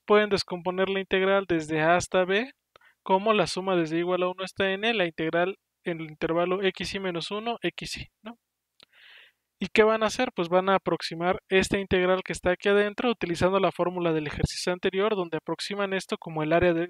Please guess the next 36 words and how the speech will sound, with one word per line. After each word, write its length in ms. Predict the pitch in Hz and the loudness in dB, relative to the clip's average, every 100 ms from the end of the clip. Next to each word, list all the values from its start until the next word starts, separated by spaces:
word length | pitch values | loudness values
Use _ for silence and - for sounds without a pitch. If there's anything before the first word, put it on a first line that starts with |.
| - | -2
trapecio, 440 | 165 - 185 - - _ - | -2 0 -2 -2 -12 _ -10
¿sí? 160 | 226 247 _ - _ - - _ _ _ _ _ - | -10 -10 _ -20 _ -20 -20 _ _ _ _ _ 4
A 160 | 175 | 6
hacer 280 | 180 233 240 | 6 6 4
esta 180 | 226 226 | 4 2
aproximación 640 | 220 214 - 220 214 240 | 2 -4 -4 -6 -4 -2
de 60 | 196 | -4
aproximar 580 | - 165 - 175 190 214 | -4 -10 -8 -4 -4 -2
el 160 | 190 185 | 0 2
área 200 | 202 185 | 2 2
como 200 | - 156 | -2 -8
la 100 | 156 | -8
suma 280 | - 190 185 | -6 -4 0
del 200 | 160 165 | 2 2
área 180 | 175 175 | 2 2
de 80 | |
un 80 | 175 | 0
montón 240 | 175 - 180 | -6 -8 -4
de 80 | 185 | -2
trapecios, 500 | 190 - 190 226 - | -2 0 0 -2 -6
eso 140 | 190 | -10
se 120 | - 160 | -6 -2
le 120 | 156 | 2
llama, 300 | 165 165 175 | 0 0 -4
obviamente, 640 | 170 165 170 165 - 190 - | -2 -2 -2 -6 -2 -2 2
regla 380 | - 156 160 156 | 0 2 0 -2
trapezoidal, 840 | 156 147 - 151 - 156 160 160 - - _ _ _ _ _ _ - | -2 -2 -2 -4 -4 -2 0 0 -2 -20 _ _ _ _ _ _ -10
¿sí? 180 | 147 135 _ _ _ _ _ _ _ _ _ _ - | -8 -8 _ _ _ _ _ _ _ _ _ _ -8
Entonces, 560 | 170 165 180 175 - _ | -6 0 0 0 -4 _
de 160 | 175 190 | 4 4
eso 160 | - | 2
se 120 | - | -8
tratan 360 | - 175 175 175 | -2 0 0 -2
los 120 | 160 | -4
siguientes 360 | - 165 165 - | -6 -8 -6 -10
ejercicios. 680 | - 175 220 185 - - | -8 -6 -4 -6 -10 -16